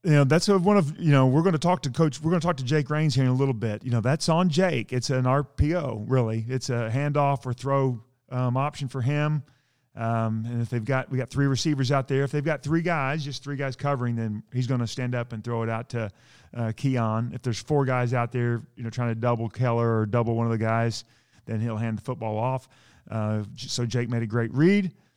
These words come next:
threw the ball out there to Keon. And, you know, Keon, um, his whole life up until this season has been a running back. So he's really, he's, he's got all that stuff. He's not afraid of contact, and he's, he's really thick in the lower body. Good, he's a, he's good with the ball in his hands.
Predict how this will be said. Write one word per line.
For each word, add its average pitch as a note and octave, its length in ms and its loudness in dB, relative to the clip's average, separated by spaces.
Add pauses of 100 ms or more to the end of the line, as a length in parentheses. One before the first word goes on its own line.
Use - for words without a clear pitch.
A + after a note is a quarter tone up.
(120)
threw B2 80 0
the A#2 80 0
ball A#2+ 140 2
out A#2 100 0
there A#2+ 80 0
to A2+ 80 0
Keon. C3+ 540 2
And, A#2 200 2
you B2+ 60 -4
know, A#2 100 -2
Keon, D#3 600 0 (120)
um, B2 420 0 (120)
his C3+ 140 2
whole D3+ 220 4
life C#3 400 2
up B2+ 120 0
until B2+ 220 0
this A#2 180 0
season C#3+ 320 -2
has G2+ 140 -4
been A2 140 -2
a G2+ 60 -4
running B2+ 280 -2
back. F2+ 300 -14
So A#2 120 -6
he's D#3 200 0
really, B2+ 520 0 (320)
he's, A2 180 -8 (120)
he's B2 180 -2
got B2+ 240 2
all B2+ 160 2
that B2 140 -2
stuff. B2 240 -2
He's A#2 120 -2
not A#2+ 120 0
afraid A#2+ 320 -2
of G#2+ 80 -4 (260)
contact, B2 680 0
and G#2+ 100 -2
he's, G#2 260 -2 (100)
he's A2+ 220 -2
really A2 200 -2
thick A2+ 260 -8
in G#2+ 80 -6
the G#2 60 -4
lower G#2 220 -2
body. G2 380 -6 (300)
Good, A#2+ 180 -4
he's A#2+ 140 0
a, G#2+ 120 -4 (100)
he's A2 160 -6
good A#2+ 140 2
with A2 80 -2
the G2+ 60 -4
ball G#2+ 180 -2
in G2+ 40 -4
his G2 140 -8
hands. G2 400 -8